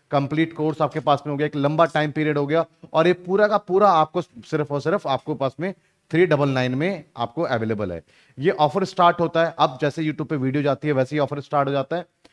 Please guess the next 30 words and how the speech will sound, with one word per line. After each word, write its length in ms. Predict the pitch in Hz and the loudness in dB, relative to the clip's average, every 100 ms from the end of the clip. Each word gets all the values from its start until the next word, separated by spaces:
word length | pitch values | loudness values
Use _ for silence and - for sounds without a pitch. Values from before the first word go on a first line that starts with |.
| _ _ 151 | _ _ -2
और 120 | 151 | -2
उसके 240 | 143 214 | 0 0
बाद 240 | 185 185 175 | 4 4 6
ये 60 | |
ऑफर 460 | 175 156 185 185 - _ - | 2 4 2 0 -6 _ -2
कब 160 | 175 - | 0 2
तक 100 | 175 | 0
है, 160 | 120 92 _ _ _ | -2 -6 _ _ _
तो 60 | 151 | -6
टीचर 300 | 143 156 196 | -4 0 2
डे 300 | 185 196 - | 4 2 2
आपका 260 | 147 147 175 | 0 0 -2
स्टार्ट 460 | - - 160 175 196 | -4 0 2 4 0
है 120 | 202 | -2
और 140 | 151 | -2
टीचर 280 | 139 156 170 | -2 -2 0
डे 160 | 160 160 | 2 2
आपका 280 | 143 - | 2 0
कल 220 | 147 147 143 | -4 -2 -2
तक 200 | 170 170 | -2 -2
है, 80 | 190 | -6
लेकिन 460 | - _ 151 175 | -8 _ -6 -4
स्टार्ट 400 | 180 - 170 185 | -4 0 2 4
करने 240 | - 180 180 | 2 -2 0
का 80 | |
टाइम 240 | 185 165 156 | 0 0 0
तो 120 | 165 | -2
मैंने 140 | 151 | -2
बता 260 | 135 131 143 | -2 0 0
दिया। 240 | 143 175 | 2 -2